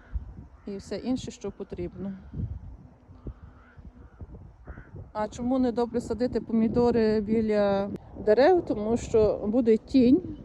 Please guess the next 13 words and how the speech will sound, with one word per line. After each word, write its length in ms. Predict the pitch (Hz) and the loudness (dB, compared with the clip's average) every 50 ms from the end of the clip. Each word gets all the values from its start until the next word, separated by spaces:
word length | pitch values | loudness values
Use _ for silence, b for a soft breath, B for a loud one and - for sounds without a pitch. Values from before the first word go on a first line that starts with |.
| - - - - - - - - - - - - - - | -16 -14 -14 -14 -12 -10 -10 -10 -8 -8 -10 -10 -10 -10
з 80 | - - | -12 -10
цієї 460 | - 294 277 269 294 302 294 277 285 | -4 -2 0 2 2 2 2 0 0
сторони, 540 | - - - 294 277 311 294 277 294 294 277 | -2 -2 -4 -6 -4 0 4 4 6 6 6
дерева 400 | 254 262 247 254 247 240 240 240 | 4 4 4 4 4 4 2 2
будуть 240 | 220 233 247 240 | 2 0 0 0
робити 400 | 233 240 220 233 247 233 - 240 | 0 0 2 2 0 2 0 -2
тінь 400 | - - - 262 285 302 294 277 - - | -2 0 2 2 4 4 4 4 4 2
і 360 | 247 240 240 220 220 220 220 | 2 4 4 4 4 4 2
скоріше 460 | - - - 226 226 277 277 - 269 | 0 0 0 0 2 2 0 -2 -2
буде 220 | 240 208 240 208 233 | -4 -2 -2 -4 -4
фітофтора. 680 | - - 214 - 220 - - - 185 175 175 165 196 190 - - - | -4 -6 -6 -6 -6 -6 -4 -4 -4 -2 -2 -4 -6 -8 -10 -10 -8
Це 80 | - 226 | -4 -4
недобре. 540 | 220 202 190 180 190 202 233 254 302 330 | -4 -4 -4 -4 -2 -4 -4 -4 -6 -8